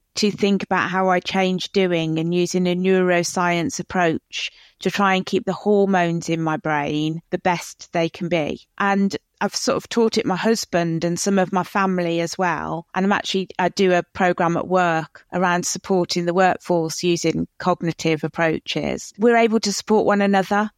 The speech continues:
So we'll challenge each other's negative thoughts using the methods in sort of very day-to-day conversation. So it's, you don't feel like we're giving each other therapy, but, you know, we are,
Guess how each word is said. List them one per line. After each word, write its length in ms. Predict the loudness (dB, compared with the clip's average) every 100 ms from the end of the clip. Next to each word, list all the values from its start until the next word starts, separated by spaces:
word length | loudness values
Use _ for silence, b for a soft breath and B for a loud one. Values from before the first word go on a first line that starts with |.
| _
So 220 | -6 0 2
we'll 180 | 2
challenge 560 | 2 0 0 2 0 2
each 220 | 0 0
other's 320 | 0 2 0
negative 520 | 2 0 0 0 -2 -2
thoughts 640 | 0 2 4 2 -2 -4
using 440 | 0 2 2 2
the 80 | 2
methods 640 | 0 0 0 -2 -2 -10 B B B B _ _
in 200 | 2 4
sort 260 | 2 0 -2
of 100 | 0
very 320 | 2 4 2
day-to-day 880 | 2 2 2 0 -2 0 2 0 -2 -2
conversation. 1000 | 0 0 0 0 2 2 2 2 2 0 _
So 180 | 0 2
it's, 180 | 2 -2 -4
you 140 | -2
don't 280 | 2 2 2
feel 360 | 2 2 4 2
like 500 | 0 -2 -6 -12 -14
we're 420 | 0 2 4 2 0
giving 320 | 0 2 2
each 240 | 2 0 -2
other 180 | -2 -2
therapy, 680 | 0 0 0 -2 -2 -2 0
but, 220 | -2 -2 _
you 80 | -2
know, 260 | 2 2 0 0
we 160 | 2 4
are, 400 | 4 0 -2